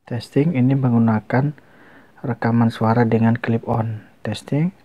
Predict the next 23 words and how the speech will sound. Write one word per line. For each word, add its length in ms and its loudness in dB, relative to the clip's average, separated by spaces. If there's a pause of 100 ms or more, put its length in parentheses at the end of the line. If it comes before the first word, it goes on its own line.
(480)
saya 160 -4
menggunakan 560 -2
rekaman 400 -4
suara 240 -2
dengan 160 0
clip 240 -4
on, 160 -4
suara 320 -2
yang 160 -6
sama. 480 -8 (160)
Oke, 400 -8
oke. 400 -6 (1500)
Halo 160 10
guys, 400 12
sekarang 560 12
saya 160 12
menggunakan 640 8
perekam 480 4
audio 560 4
yang 160 4
biasa 480 4 (480)
tanpa 400 10
menggunakan 800 10